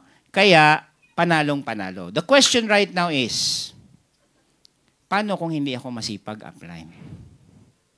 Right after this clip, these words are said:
Tama? Sayang itong tatlo. Correct.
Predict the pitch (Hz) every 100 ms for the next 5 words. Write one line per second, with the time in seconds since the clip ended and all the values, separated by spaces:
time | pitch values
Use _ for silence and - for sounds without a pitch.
0 | _ _ _ _ _ _ 127 147 226 -
1 | _ _ _ _ _ - 269 262 165 143
2 | 123 127 113 185 165 131 127 _ _ _
3 | _ _ _ _ _ _ _ _ _ _
4 | - 170 214 -